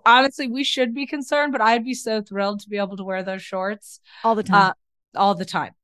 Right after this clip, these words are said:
Speaker 1: I just,
Speaker 2: Yeah,
Speaker 1: that's gonna
Speaker 2: it's a
Speaker 1: be my
Speaker 2: look.
Speaker 1: new life. Um, but <laughs>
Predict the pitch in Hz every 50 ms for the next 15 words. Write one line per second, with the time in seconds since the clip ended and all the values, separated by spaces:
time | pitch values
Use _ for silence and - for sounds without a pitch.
0 | _ _ _ - 208 220 208 226 202 196 196 185 170 180 247 262 - - 294 247
1 | 226 220 196 190 196 196 190 185 180 165 160 _ _ _ _ _ _ _ - 226
2 | 226 214 214 214 208 208 208 202 _ _ _ _ _ _ _ _ _ _ _ _
3 | _ _ _ _ _ - 226 214 214 208 202 196 - - _ _ _ _ _ _
4 | _ _ _ _ _ _ _ _ -